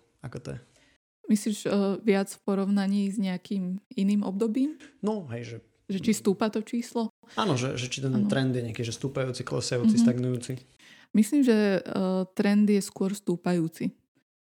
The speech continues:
Speaker 2: E, pani profesorka, e, Bražinová, e, epidemiologička, ona spravila k tomu veľmi pekný výskum, že, že v podstate to sledovala aj počas pand-,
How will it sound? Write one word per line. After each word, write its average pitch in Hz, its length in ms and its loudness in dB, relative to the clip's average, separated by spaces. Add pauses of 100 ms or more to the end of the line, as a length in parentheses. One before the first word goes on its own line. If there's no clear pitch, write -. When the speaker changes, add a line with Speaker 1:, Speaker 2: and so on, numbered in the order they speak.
(160)
Speaker 2:
E, 190 100 -4 (600)
pani 208 320 2
profesorka, 202 1000 -2
e, - 300 -8 (500)
Bražinová, 185 800 2
e, - 560 -14 (720)
epidemiologička, 202 1040 2 (380)
ona 190 180 2
spravila 190 400 0
k 180 100 -8
tomu 185 300 -2
veľmi 185 300 -2
pekný 180 600 -2
výskum, 175 600 -2 (320)
že, 175 480 -2 (100)
že - 140 -4
v 180 80 -6
podstate - 380 -6
to 175 120 -4
sledovala 175 720 -2
aj 180 60 -6
počas - 300 -8
pand-, 170 360 -4